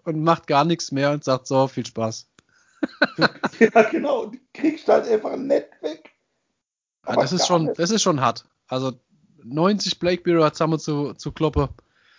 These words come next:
Speaker 1: Uff.
Speaker 2: Das sind
Speaker 1: Ja.
Speaker 2: halt vierhundert Schade, die du da reinbrennen musst.
Speaker 1: Ja,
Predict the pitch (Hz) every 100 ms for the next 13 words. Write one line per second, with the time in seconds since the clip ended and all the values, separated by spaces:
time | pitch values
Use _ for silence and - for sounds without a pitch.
0 | _ _ _ _ _ - 135 107 - -
1 | - - - - - - _ _ _ 139
2 | 202 180 120 127 202 - - 208 180 185
3 | 165 196 185 196 180 180 175 165 156 147
4 | - 151 139 139 139 - - _ - _
5 | _ _ _ _ _ 151 135 139 156